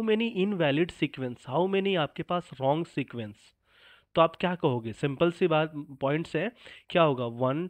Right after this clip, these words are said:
टू, थ्री, वन, वन थ्री टू, टू वन थ्री, टू वन थ्री वन टू, थ्री टू वन, यही टोटल सिक्स आपके पास सीक्वेंस बनेगा। भाई मैथमेटिकली देखना चाहते हो तो थ्री है तो टोटल क्या हो जाएगा? थ्री factorial,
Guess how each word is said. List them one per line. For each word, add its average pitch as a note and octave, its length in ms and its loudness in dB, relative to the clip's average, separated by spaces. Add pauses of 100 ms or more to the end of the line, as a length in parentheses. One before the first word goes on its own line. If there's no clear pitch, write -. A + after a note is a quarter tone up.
टू, F3 160 0
थ्री, C3+ 440 -2 (460)
वन, C#3 320 0 (600)
वन C#3+ 220 2
थ्री D#3+ 240 2
टू, D3 320 -4 (280)
टू D3 100 0 (260)
वन C#3 240 -2
थ्री, E3+ 240 0 (640)
टू D3 60 -2 (440)
वन C#3 260 -2 (1080)
थ्री D#3 200 4
वन D3 300 2
टू, C#3 160 -2 (400)
थ्री E3+ 180 0
टू F3+ 160 -2
वन, F3 220 -2 (220)
यही C3+ 280 0
टोटल F#3+ 360 4
सिक्स F#3+ 320 -4
आपके E3+ 240 0
पास F#3 200 -2
सीक्वेंस F3+ 420 -4
बनेगा। D3+ 320 -2 (600)
भाई E3+ 120 4
मैथमेटिकली C#3 720 0
देखना C#3+ 360 0
चाहते B2+ 360 -4
हो D3+ 60 -4
तो E3+ 140 0
थ्री G#3+ 280 0
है F3 120 6
तो C#3+ 140 -4
टोटल C#3+ 360 0
क्या G#3+ 140 0
हो G#3 60 4
जाएगा? C3+ 240 0
थ्री G#3+ 220 0
factorial, A#2 540 -4